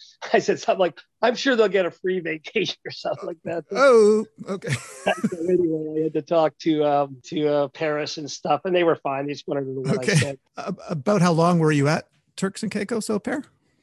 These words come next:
Speaker 1: Uh, I was there seven months.
Speaker 2: Seven months. Were you there
Speaker 1: Yeah.
Speaker 2: for Christmas, New Year's?
Speaker 1: Uh, no. So let me see when I arrived. Uh, so I arrived there, I think at the end of May. It's June, July,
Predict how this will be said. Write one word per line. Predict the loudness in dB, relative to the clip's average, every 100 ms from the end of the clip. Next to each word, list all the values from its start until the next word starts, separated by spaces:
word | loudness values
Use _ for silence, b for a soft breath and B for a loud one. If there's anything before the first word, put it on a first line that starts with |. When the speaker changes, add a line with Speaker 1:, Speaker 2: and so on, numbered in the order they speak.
| _ _ _ 4
Speaker 1:
Uh, |
I | 6 6 4 4 4
was | 2 0 2
there | 4 6 4 4 2 0 -4 -10 b _
seven | -14 -4 -2 -2 -4
months. | -2 -2 -2 -12 -14 -18 _ _ _ -12
Speaker 2:
Seven | -8 -4
months. | -4 -6 -6 -10 -10 _ _
Were | -6
you | -4 -2
there | -2
Speaker 1:
Yeah. | -4 -10
Speaker 2:
for | -12 -16 -8
Christmas, | -6 -4 -4
New | -4
Year's? | -6 -6 -10 -6
Speaker 1:
Uh, | -2 4 6 6
no. | 4 2 4 6 4 2 -6 _
So | 0 0 0 -4
let | -2
me | -2
see | 0
when | 0
I | 0
arrived. | 0 -2 -6 -8 -8
Uh, | -8 -10 -20 _
so | -8 -2
I | 2
arrived | 4 4 4 2 0
there, | 0 2 2 2 0
I |
think | -4 -12
at |
the | -8 -6
end | -4
of | -6
May. | -8 -8
It's | -8 _
June, | -6 -4
July, | -4 -4 -6 -8